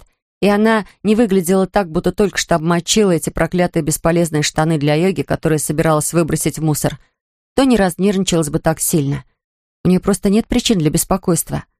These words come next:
Джордж всего лишь парень, с которым она познакомилась однажды летом давным-давно. Они знали друг друга всего неделю,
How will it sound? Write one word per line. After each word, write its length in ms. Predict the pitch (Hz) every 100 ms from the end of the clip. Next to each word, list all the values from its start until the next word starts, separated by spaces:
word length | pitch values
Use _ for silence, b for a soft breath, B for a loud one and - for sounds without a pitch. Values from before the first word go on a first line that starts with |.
| _ _ -
Джордж 380 | 175 226 226 -
всего 300 | - 185 214
лишь 260 | 190 -
парень, 300 | - 214 185
с 80 | 160
которым 360 | - 170 180 170
она 180 | 185
познакомилась 720 | 202 160 180 160 208 208 175
однажды 420 | 165 147 180 147 147
летом 360 | 143 170 165
давным-давно. 760 | 147 143 156 147 147 135 151 165 _ _ _ _ -
Они 180 | 214
знали 300 | 220 226 240
друг 240 | 208 196 196
друга 260 | 208 208
всего 260 | 175 - 196
неделю, 480 | 208 220 196 139